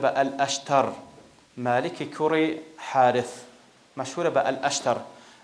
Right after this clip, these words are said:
ئەشتەر دەلیلۆی ناوی لێندرا، ئەل ئەشتەر لەبەرەوەی لە غەزوەی یەرموک، غەزوەی یەرموک لێرەدا چاوی با بڵێن ئەو پێروەی لای خوارەوەی چاوی، ئە،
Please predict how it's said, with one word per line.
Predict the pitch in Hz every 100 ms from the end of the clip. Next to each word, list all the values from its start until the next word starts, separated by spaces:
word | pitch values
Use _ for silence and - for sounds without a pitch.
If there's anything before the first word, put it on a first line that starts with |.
| _ -
ئەشتەر | 139 - 202 185 -
دەلیلۆی | 147 170 185 202 160
ناوی | 147 135
لێندرا، | 135 127 131 123 -
ئەل | 135 -
ئەشتەر | - - 165 165 139 - - - -
لەبەرەوەی | 131 135 135 135
لە | 131 120 98 76 73 - - 127
غەزوەی | 127 139 127 165 185 151
یەرموک، | 139 139 185 190 196 - - - - - _ _ _ _ _ _ -
غەزوەی | 120 127 135 165 175 147
یەرموک | 139 151 175 175 175 - 147
لێرەدا | 170 160 156 143 143
چاوی | 180 165 135 123
با | 127
بڵێن | 127 135 135
ئەو | 160 -
پێروەی | 147 135 135 139
لای | 131 131
خوارەوەی | 131 - 170 147 131 127 -
چاوی، | 139 131 160
ئە، | 214 - - - - _ _ _ - 120